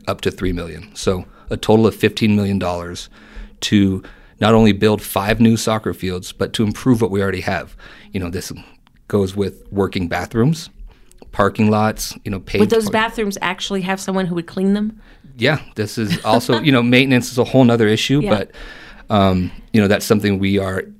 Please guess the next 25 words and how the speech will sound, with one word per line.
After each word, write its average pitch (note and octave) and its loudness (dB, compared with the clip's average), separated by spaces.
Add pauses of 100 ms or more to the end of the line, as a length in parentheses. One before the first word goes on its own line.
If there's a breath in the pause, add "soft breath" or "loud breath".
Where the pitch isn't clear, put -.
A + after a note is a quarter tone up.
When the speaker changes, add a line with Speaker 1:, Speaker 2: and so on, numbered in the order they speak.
(120)
Speaker 1:
working G#2+ 2
with G2+ 0
the A2+ 0
city G#2 2
with A2 2
constantly G#2+ 2
to F#2+ -4
see G2+ -2
who's G2+ 0
gonna G2+ -2
maintain G2 -2
it. A2 -6
We're G#2+ -4
hoping G2+ 0
that F#2+ -6 (420 loud breath)
a F#2+ 2
private G2 2
entity G2 -2
like F#2 -4
our F#2+ 0
nonprofit, F#2 -6
Northern F#2 -4
Soccer, F2 -4
could F#2+ -8
run F#2+ -2